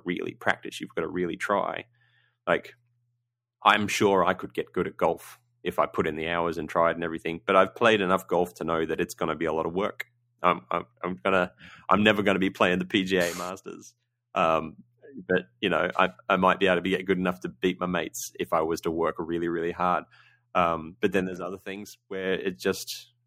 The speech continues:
learning and getting good at it and getting really good at it, like, getting scary good at it. Sometimes that just happens. And if you don't have something like that, that is just so native to you that it's like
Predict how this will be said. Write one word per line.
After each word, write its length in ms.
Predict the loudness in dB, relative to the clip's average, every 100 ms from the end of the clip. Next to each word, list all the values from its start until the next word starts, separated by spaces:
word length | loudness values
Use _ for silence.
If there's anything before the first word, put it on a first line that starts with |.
| _
learning 500 | -2 2 4 4 2
and 140 | 0 0
getting 260 | -2 -2
good 220 | -2 0 2
at 140 | 0
it 100 | 0
and 100 | 0
getting 380 | -2 -2 -16 -10
really 320 | -2 0 0 -2
good 180 | -2
at 160 | -2 -4
it, 60 | -2
like, 160 | -2
getting 220 | 0 -4 -2
scary 560 | -6 -2 2 4 4
good 220 | 2 0 0
at 100 | -2
it. 100 | -4
Sometimes 680 | -4 -4 -2 -2 0 -2
that 180 | -6 -6
just 180 | -10 -14
happens. 480 | -12 -12 -12 -16 -18 _ _ _ _
And 280 | -4 -4 -2
if 200 | -4 -4
you 140 | -6 -4
don't 220 | 2 2 2
have 280 | 0 0 0
something 380 | -2 -2 -4
like 220 | -4 -4 0
that, 220 | 0 0
that 100 | -10
is 140 | -10
just 440 | -4 -4 -4 -4 2
so 340 | 4 4 2
native 760 | 0 -2 -2 0 0 -2 -4 -4
to 140 | -2
you 140 | 0 0
that 120 | -2
it's 180 | -8 -8
like 340 | -4 -2 -2